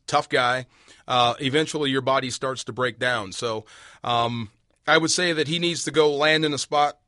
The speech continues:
to where that team already has a great quarterback. Oh, I forgot.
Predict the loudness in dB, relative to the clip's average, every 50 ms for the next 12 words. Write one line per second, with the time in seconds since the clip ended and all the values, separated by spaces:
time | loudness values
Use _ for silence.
0 | _ _ _ _ _ -4 -4 0 2 2 2 4 4 4 4 2 0 -2 -2 0
1 | 0 2 2 2 0 0 0 0 0 0 0 0 -2 0 0 0 0 0 0 2
2 | 2 2 2 2 0 0 -2 _ _ 0 0 2 2 0 -2 -4 -2 -2 0 0
3 | 0 0 -4